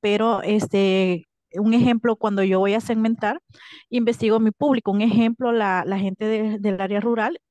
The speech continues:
ellos por ende compran las motocicletas todoterreno. El área urbana, por ende, la, la, las urbanas. Entonces, este, siempre hago dos campañas dirigidas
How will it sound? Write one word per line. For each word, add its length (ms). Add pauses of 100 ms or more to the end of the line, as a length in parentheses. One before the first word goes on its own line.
(240)
ellos 280
por 160
ende 280
compran 400
las 220
motocicletas 680
todoterreno. 680 (480)
El 120
área 160
urbana, 600
por 220
ende, 300
la, 220
la, 220
las 220
urbanas. 600
Entonces, 800
este, 380
siempre 340
hago 220
dos 200
campañas 540
dirigidas 560